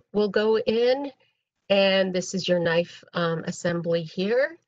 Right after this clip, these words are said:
This particular model allows you to have two knives placed into the chamber at once. So I often have a glass knife placed here with my diamond knife here, and I can switch back and forth without, without having to remove the whole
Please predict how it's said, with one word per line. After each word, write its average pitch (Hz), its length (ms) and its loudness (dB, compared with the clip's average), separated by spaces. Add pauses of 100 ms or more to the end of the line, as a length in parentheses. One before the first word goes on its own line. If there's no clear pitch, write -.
(340)
This 214 140 -4
particular 196 600 -2
model 180 500 0
allows 170 560 0
you 170 300 -2
to 175 360 -4
have 165 320 -4
two 202 220 0
knives 156 400 -4
placed - 380 -4
into 175 240 -4
the 165 120 -2
chamber 175 500 0
at 160 160 -2
once. 185 380 0
So 175 300 2
I 170 240 0
often 170 280 -4
have 160 200 -2
a 160 40 -10
glass 160 440 -6
knife 165 220 -2 (120)
placed 170 320 -2
here 254 380 0
with 190 200 -8
my 170 120 0
diamond 165 380 -2
knife - 260 -6
here, 202 320 -4 (500)
and 175 220 0
I 170 80 -2
can 165 220 -6
switch - 600 -2 (380)
back 175 220 0
and 175 100 -2
forth 156 340 -4
without, 160 260 -2 (100)
without 175 480 -2
having 165 420 -2
to - 140 -8
remove 165 480 -2
the 165 100 -2
whole 151 300 -4